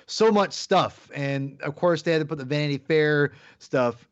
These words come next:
out the same week we're gonna record all this other information. It's just, I'm on information overload, so I'm, I'm ready to explode with it all on this episode.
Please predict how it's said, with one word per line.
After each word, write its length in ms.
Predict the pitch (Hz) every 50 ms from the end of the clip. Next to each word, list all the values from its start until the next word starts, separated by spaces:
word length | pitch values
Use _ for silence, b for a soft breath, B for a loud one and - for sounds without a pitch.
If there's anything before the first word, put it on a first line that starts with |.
| _ -
out 340 | 131 131 127 127 127 123 -
the 80 | 139
same 320 | - - 160 156 156 151 147
week 200 | 143 139 135 -
we're 80 | 135
gonna 120 | 131 135 131
record 600 | 123 123 120 - - 135 135 127 127 120 117 117 117 107 - -
all 240 | - 143 151 156 151
this 120 | 139 151 -
other 340 | 143 147 143 147 143 135 131
information. 640 | 123 131 110 - 123 117 117 117 113 - - 123 117
It's 180 | 117 117 -
just, 280 | - 123 117 - - - B B B B B B B B
I'm 140 | 147 160
on 340 | 170 165 160 156 147 143 143 -
information 560 | - 185 165 143 170 147 151 156 147 151 147 -
overload, 640 | - 151 151 135 135 120 117 110 107 104 104 95 -
so 80 | 139
I'm, 140 | 131 127 131 -
I'm 160 | 143 139 139
ready 180 | 151 151 156
to 200 | 151 151 147 143
explode 680 | 131 131 - - - - - 143 147 143 143 139 139 131
with 200 | 127 123 123 123
it 180 | 117 113 - -
all 380 | 127 131 131 131 127 123 123
on 260 | 117 123 123 123 120
this 160 | 123 123 117 123
episode. 560 | 120 110 - 110 - - 104 95 87 80